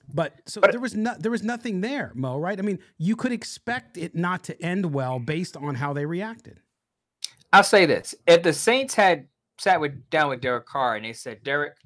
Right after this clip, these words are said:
Speaker 2: we'll take your current contract. We'll inherit your whole contract. You can keep your contract the way it is as the Raiders constructed it," they would probably be a trade at this point because Derek Carr would probably be thinking,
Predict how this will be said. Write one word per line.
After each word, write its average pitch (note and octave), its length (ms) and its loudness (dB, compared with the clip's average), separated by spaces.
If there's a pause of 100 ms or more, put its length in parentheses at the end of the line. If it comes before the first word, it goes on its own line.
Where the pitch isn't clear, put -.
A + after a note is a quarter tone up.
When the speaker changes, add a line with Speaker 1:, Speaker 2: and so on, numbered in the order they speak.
(160)
Speaker 2:
we'll D3+ 300 -2
take E3+ 320 -6
your D3+ 140 -8
current G3 360 -6
contract. C3 640 -4
We'll C#3 140 -6
inherit C3+ 500 -6
your B2+ 140 -6
whole C#3+ 260 -6
contract. A2+ 600 -6
You A2+ 80 -20
can A#2 120 -20
keep D3 180 -20
your B2 80 -16
contract B2 340 -10
the G2 80 -16
way A2 280 -4
it D3+ 80 -4
is A#2+ 240 -4
as A#2 260 -4
the A#2 80 -10
Raiders A#2+ 280 -6
constructed A#2 560 -6
it," F#2 120 -16 (560)
they E3+ 120 4
would D#3+ 160 4
probably D#3 400 2
be C3+ 40 -2
a B2+ 60 -4
trade A#3 240 -2
at - 140 -10
this A2+ 140 -12
point A#2 220 -12
because A#2 360 -12
Derek C3 280 -6
Carr C3 200 -2
would A#2 80 -14
probably B2 280 -6
be A#2 200 -16
thinking, B2 380 -10